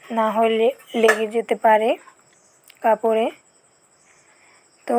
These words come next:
নিয়ে নিলাম, দেখেই বুঝতে পারছো অনেকটা সফট হয়েছে। আর এদিকে বড়া ভাজার জন্য আমি কড়াইতে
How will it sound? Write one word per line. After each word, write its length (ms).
নিয়ে 220
নিলাম, 300
দেখেই 420
বুঝতে 340
পারছো 320
অনেকটা 460
সফট 320
হয়েছে। 400
আর 100
এদিকে 360
বড়া 300
ভাজার 360
জন্য 160
আমি 100
কড়াইতে 400